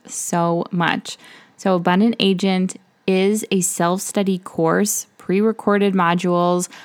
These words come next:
plus you get so many bonus courses along with it. But here is the best part. It's going to be four months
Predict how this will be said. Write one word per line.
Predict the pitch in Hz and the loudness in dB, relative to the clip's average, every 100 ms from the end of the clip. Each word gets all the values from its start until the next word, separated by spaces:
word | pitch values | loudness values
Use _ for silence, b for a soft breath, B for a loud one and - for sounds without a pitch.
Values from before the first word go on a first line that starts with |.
| B B | B B
plus | - 185 190 190 | -6 -2 0 0
you | 208 | 0
get | 190 185 - | 2 0 -2
so | - 190 185 | -6 0 2
many | 196 196 185 | 2 2 2
bonus | 165 160 165 175 - | 0 0 0 -2 -4
courses | - 180 175 190 185 180 180 - | -2 -2 0 0 2 0 -2 -6
along | 175 165 165 | -2 0 0
with | 160 160 | -2 0
it. | 202 233 - B B B B | 0 0 -4 B B B B
But | 196 | -4
here | 190 - 190 180 214 | -4 -2 0 2 2
is | 220 202 | 0 0
the | 196 | 0
best | 175 156 - | 0 -2 -4
part. | 160 - - _ _ _ _ _ _ _ - | 0 0 -2 _ _ _ _ _ _ _ -4
It's | 190 - | -4 0
going | 202 220 | 2 4
to | 226 | 4
be | 226 220 | 2 0
four | - - - 180 175 196 214 | -4 -14 -4 0 2 2 4
months | 196 180 170 220 240 | 2 2 2 2 -2